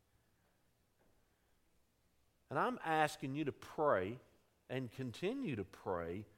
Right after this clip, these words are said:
that God will show us what those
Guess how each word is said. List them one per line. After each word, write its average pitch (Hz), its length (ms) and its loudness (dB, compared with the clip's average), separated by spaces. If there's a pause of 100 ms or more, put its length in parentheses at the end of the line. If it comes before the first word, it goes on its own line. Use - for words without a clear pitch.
(420)
that 127 240 0
God 165 420 6
will 135 100 0
show 208 520 0
us 101 640 0 (1400)
what 196 160 -8
those 170 280 -6